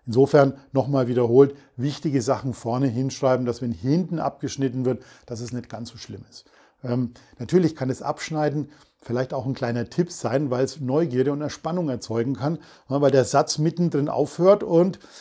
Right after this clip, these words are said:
wir Menschen mögen ja Geschichten, wenn sie zu Ende erzählt werden und wenn der Satz mich anteasert und hört mit Punkt, Punkt, Punkt auf, sieht so aus wie ein Cliffhanger, in Wirklichkeit durch einen Google-Algorithmus erzeugt. Hm, damit kann man auch spielen.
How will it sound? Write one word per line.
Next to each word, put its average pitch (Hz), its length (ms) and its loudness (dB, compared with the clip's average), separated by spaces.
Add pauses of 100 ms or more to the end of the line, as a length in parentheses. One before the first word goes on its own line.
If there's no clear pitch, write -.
(160)
wir 139 100 -2
Menschen 147 360 0
mögen 156 260 4
ja 147 140 6
Geschichten, 165 880 -6
wenn 143 180 4
sie 139 160 0
zu - 160 -4
Ende 151 300 0
erzählt 160 540 2
werden 170 360 4
und 139 260 0
wenn 143 200 6
der 135 280 10
Satz - 320 2
mich 143 200 -4
anteasert 151 640 4 (360)
und 139 140 0
hört 156 220 8
mit 147 160 0
Punkt, 156 220 0
Punkt, 147 200 -2
Punkt 143 220 0
auf, 147 380 4 (320)
sieht 147 240 -4
so 156 120 0
aus 151 240 0
wie 160 60 0
ein 135 120 -2
Cliffhanger, 160 580 0
in 147 120 -6
Wirklichkeit 143 540 -2
durch 147 140 -2
einen 127 100 -6
Google-Algorithmus 131 840 0
erzeugt. 135 500 0 (440)
Hm, 143 220 -2 (260)
damit 143 300 -2
kann 143 140 -4
man 143 100 4
auch 147 220 6
spielen. 104 440 -4